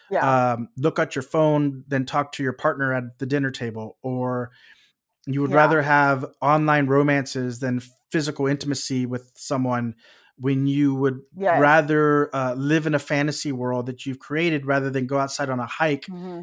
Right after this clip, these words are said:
Speaker 2: and enjoy the beauty that this creation is, uh,
Speaker 1: Yeah.
Speaker 2: then, then, y-, you know, you, you get lost in it. You know,
Speaker 1: Yeah.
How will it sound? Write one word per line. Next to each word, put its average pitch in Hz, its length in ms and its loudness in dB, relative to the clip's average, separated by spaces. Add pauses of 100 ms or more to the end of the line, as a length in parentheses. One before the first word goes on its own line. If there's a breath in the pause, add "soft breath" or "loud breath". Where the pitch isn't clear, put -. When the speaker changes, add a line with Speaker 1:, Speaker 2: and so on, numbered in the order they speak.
Speaker 2:
and 127 100 -8
enjoy 131 480 0
the 123 180 -18
beauty 131 440 -2
that 123 280 -8
this - 440 -4 (200)
creation 123 480 -6
is, 110 300 -12 (500 soft breath)
uh, 139 240 2 (460)
Speaker 1:
Yeah. 175 440 0
Speaker 2:
then, 190 480 2
then, 165 600 0 (280)
y-, 156 100 -18
you 143 400 -4
know, 143 340 2
you, 156 720 -2 (100)
you 143 460 -4 (260)
get 165 160 -6
lost 165 320 -2
in 104 80 -8
it. 92 100 -18 (1160)
You 135 100 -4
know, 131 140 -2
Speaker 1:
Yeah. 180 140 2